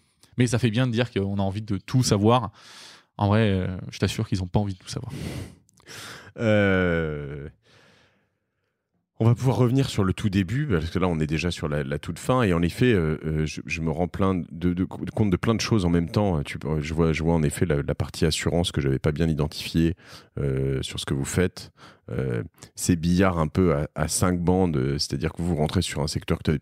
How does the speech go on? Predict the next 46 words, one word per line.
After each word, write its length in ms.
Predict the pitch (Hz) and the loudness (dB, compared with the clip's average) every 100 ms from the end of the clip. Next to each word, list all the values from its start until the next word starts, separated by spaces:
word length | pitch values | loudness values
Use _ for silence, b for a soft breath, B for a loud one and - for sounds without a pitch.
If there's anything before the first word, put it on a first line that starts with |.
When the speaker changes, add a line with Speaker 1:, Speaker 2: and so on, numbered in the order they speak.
| - | -2
Speaker 2:
probablement 420 | 85 80 78 73 | 0 0 0 0
pas 160 | 80 82 | 0 2
vu 180 | 90 | 2
au 100 | 101 | 0
tout 140 | 78 73 | 0 0
début, 300 | 80 98 110 | 0 2 0
ou 80 | 76 | 0
que 100 | - | -2
t'avais, 180 | 76 71 | -2 -2
enfin, 280 | - 71 69 | -2 -2 -2
euh, 180 | 67 78 | -4 0
Speaker 1:
Pas 100 | 110 | 2
Speaker 2:
qui, 60 | |
Speaker 1:
du 80 | 113 | 2
Speaker 2:
qui, 60 | 143 | 2
Speaker 1:
tout. 60 | |
Speaker 2:
voilà, 220 | 107 92 92 | 2 2 2
qui 80 | |
est 40 | 82 | 0
une 80 | 80 | 0
Speaker 1:
Ouais. 40 | |
Speaker 2:
opportunité, 480 | 101 78 - 78 92 | -2 -2 -4 -2 -2
comme 160 | 78 | -2
tu 140 | 73 82 | -8 -6
le 100 | 76 | -4
disais, 220 | 71 85 | 0 2
euh, 140 | 71 87 B B B B | 0 -4 B B B B
euh, 100 | 76 | -4
tout 140 | 73 - | -4 -2
à 80 | 85 | 2
l'heure. 240 | 107 110 | 4 4
Et 60 | 80 | 2
tu 100 | - | 0
vois, 140 | 98 | -2
c'est 120 | - 85 | 2 0
un 80 | |
peu 140 | 78 95 | 0 0
comme, 280 | 95 87 85 | 2 0 0
euh, 240 | 71 65 - B B | -2 -4 -8 B B
Doctolib 560 | 90 95 - 90 98 104 | -2 -2 2 4 4 0
qui 160 | - | -10
fait, 320 | - - 90 78 | -6 2 4 4
euh, 400 | 60 62 64 87 B B _ | 0 -4 -8 -10 B B _
euh, 540 | 73 73 67 67 65 62 50 | -8 -8 -8 -8 -10 -12 -12
la 340 | 64 71 64 62 57 62 - 67 | -6 -2 -2 -4 -8 -14 -14 -6
téléconsultation. 920 | - 90 - 78 - 73 82 - 113 | 0 0 0 -8 -6 -2 0 2 0